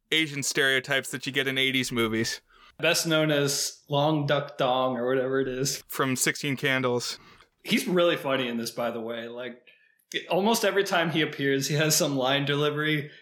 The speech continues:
Speaker 2: You know, it's all over the top, and, like, I don't even know if you would say borderline racist. You might not even say borderline.
Speaker 1: It's not as bad as Sixteen Candles.
Speaker 2: No, but it, it, it always made me laugh, yeah.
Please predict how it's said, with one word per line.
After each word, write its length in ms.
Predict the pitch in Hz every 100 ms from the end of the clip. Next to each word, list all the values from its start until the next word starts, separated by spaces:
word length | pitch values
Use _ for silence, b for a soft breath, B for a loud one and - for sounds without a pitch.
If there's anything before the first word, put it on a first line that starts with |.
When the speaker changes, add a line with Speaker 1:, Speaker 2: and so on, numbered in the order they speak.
| B
Speaker 2:
You 120 | 180
know, 140 | 196
it's 100 | 190
all 180 | 233 247
over 200 | 202 180
the 120 | 151
top, 400 | 151 147 135 143
and, 240 | 143 139 139
like, 360 | 131 131 - - b b _
I 100 | 165
don't 100 | 190
even 160 | 208 185
know 80 | 175
if 80 |
you 60 | 170
would 120 | 156
say 120 | 160
borderline 580 | 131 127 156 170 170 170
racist. 1000 | 170 170 175 190 180 - - - - - - _ -
You 100 | 143
might 180 | 151 156
not 160 | 151
even 160 | 151 147
say 220 | 143 151
borderline. 680 | 160 156 156 151 156 160 151 _ _
Speaker 1:
It's 240 | - 180 -
not 240 | 202 233
as 120 | 220
bad 260 | 180 196 196
as 120 | 175
Sixteen 460 | - 175 - 165 147
Candles. 800 | 135 131 123 127 127 - - - 180
Speaker 2:
No, 480 | 151 143 127 113 - - b b b
but 200 | 147 147
it, 220 | 170 185 175
it, 140 | 180 180 170
it 100 | 170
always 260 | 196 196
made 220 | 151 156
me 100 | 143
laugh, 440 | 131 117 117 117 -
yeah. 220 | 120 117